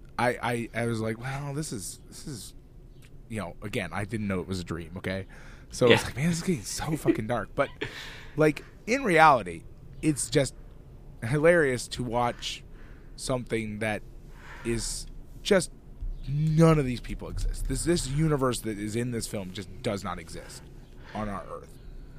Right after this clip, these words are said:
Speaker 1: And
Speaker 2: Yeah.
Speaker 1: that's, and it kind of absolves it of some of its sort of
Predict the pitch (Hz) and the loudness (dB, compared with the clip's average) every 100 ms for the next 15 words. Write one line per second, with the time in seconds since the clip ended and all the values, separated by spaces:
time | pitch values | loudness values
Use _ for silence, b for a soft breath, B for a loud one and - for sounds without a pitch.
0 | - 107 104 90 110 104 - - - - | -12 -8 -2 0 0 -4 -10 -10 -12 -14
1 | - 127 131 123 160 175 135 113 113 110 | -8 -8 -8 -6 0 2 2 -2 0 0
2 | 113 104 92 - 98 92 90 - 98 90 | 0 -2 -4 -4 -4 -4 -6 -6 -6 -6